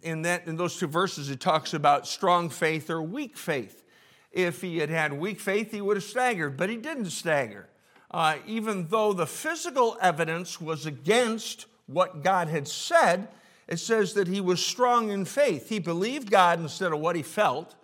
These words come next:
He believed God instead of what he saw because he knew God was true.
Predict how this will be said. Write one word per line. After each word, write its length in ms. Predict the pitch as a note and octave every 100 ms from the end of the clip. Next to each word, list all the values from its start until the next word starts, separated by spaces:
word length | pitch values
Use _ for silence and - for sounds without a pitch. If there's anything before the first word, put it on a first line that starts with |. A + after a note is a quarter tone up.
| _ _ _ _
He 140 | G3+
believed 480 | E3 E3+ G3 A#3+ F3
God 280 | G3 G#3 F#3+
instead 340 | C#3+ A3 A3
of 120 | D#3+
what 180 | F3+ F3+
he 180 | D3 D#3+
saw 880 | - - - C#4+ D4 F3+ A3+ F#3 A3 - - _ _
because 560 | G#3 - F3+ E3+ D3+ -
he 200 | A#2+ G3
knew 160 | F3+ E3+
God 280 | D3+ D3
was 220 | D3 D3 -
true. 440 | - B3 F3